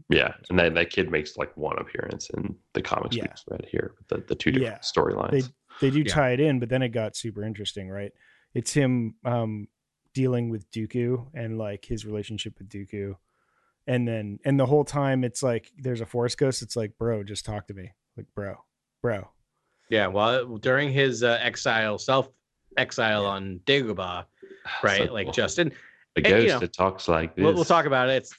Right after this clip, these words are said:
Speaker 2: Mm-hmm.
Speaker 3: right, like, it's like, we, we, we had some thoughts about who it is, but it's kind of, you always come back to, like,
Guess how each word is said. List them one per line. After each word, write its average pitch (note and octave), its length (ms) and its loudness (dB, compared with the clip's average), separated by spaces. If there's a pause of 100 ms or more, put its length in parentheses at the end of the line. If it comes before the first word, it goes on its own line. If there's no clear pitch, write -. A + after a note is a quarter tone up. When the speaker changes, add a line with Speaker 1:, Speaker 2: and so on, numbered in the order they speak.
Speaker 2:
Mm-hmm. C3 880 -8
Speaker 3:
right, D#3+ 280 6
like, D#3+ 100 2
it's D#3 160 -2
like, D#3+ 300 0
we, F#3 180 -2
we, F#3+ 260 0
we F#3+ 120 2
had G#3 180 2
some D3+ 220 -6 (160)
thoughts D#3 240 4
about B2+ 180 -2
who B2+ 80 0
it A#2+ 80 -2
is, A2+ 120 -2
but A#2 80 0
it's A#2 180 -2
kind F#3 160 4
of, C3 80 -6
you D3+ 100 -6
always F3+ 160 2
come D3+ 100 -2
back B2 200 -2
to, A2 160 -4
like, F#2+ 240 -6